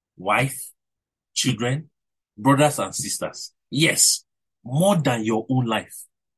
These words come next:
Otherwise, you cannot be my disciple." That is what it means. That my love for people closest to me should be far less than my,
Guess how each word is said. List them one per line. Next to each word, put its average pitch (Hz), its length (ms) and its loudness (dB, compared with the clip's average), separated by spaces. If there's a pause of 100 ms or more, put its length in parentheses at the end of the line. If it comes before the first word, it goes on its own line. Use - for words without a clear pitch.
(100)
Otherwise, 113 560 2
you 90 80 -10
cannot 101 280 -2
be 214 100 -4
my 190 120 -4
disciple." 82 480 -8 (2000)
That - 320 -2
is - 340 -4 (280)
what 117 200 -4
it - 140 -8
means. - 440 -8 (880)
That 127 300 0
my 131 200 4
love 170 420 6 (340)
for 107 280 -4 (920)
people 151 300 0
closest 147 640 4
to - 80 -12
me 95 240 -8 (1120)
should 131 380 0
be 135 100 6
far 180 340 2
less - 680 2 (720)
than 104 240 -4
my, 110 180 -6